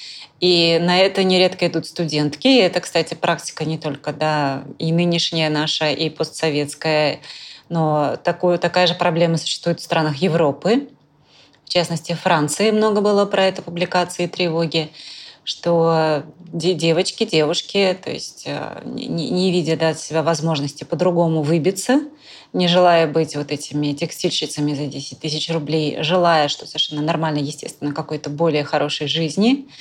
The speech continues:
все мы этого желаем, да, не имея для этого ресурсов, они нередко попадают в секс-работу.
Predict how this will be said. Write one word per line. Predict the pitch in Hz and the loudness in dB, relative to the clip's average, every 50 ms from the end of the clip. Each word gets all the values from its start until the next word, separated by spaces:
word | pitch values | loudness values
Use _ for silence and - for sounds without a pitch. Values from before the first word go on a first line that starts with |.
| - - - - | -20 -20 -20 -18
все | - - - 214 | -16 -2 0 2
мы | 202 196 196 | 2 2 2
этого | 196 190 185 180 185 | 0 0 0 -2 -2
желаем, | 180 185 180 170 165 165 165 165 170 165 - - - - - - - - - - - - _ _ | -2 -2 -2 0 0 0 0 0 -2 -4 -6 -14 -20 -20 -20 -18 -18 -18 -18 -20 -20 -20 _ _
да, | 170 - 180 185 185 | 0 2 2 4 4
не | 175 190 185 190 190 196 | 2 2 2 4 4 4
имея | 196 190 180 175 165 | 4 4 4 2 2
для | 156 165 165 | 2 2 2
этого | 165 160 165 147 165 | 2 2 0 -2 0
ресурсов, | 165 170 165 - 208 220 226 - - 277 277 - 175 | -2 -2 -2 0 0 0 2 2 0 -2 0 0 -2
они | 170 170 180 196 | 0 0 2 2
нередко | 202 202 190 175 175 180 - - 208 | 2 2 2 2 2 0 0 -4 -6
попадают | 208 202 - 175 156 165 165 165 170 160 | -6 -2 -2 0 2 2 2 2 0 0
в | - | -2
секс-работу. | - 160 - - - 156 147 127 - - 131 - - 196 262 285 | -4 -6 -6 -4 -6 -6 -6 -6 -6 -10 -10 -6 -6 -6 -6 -6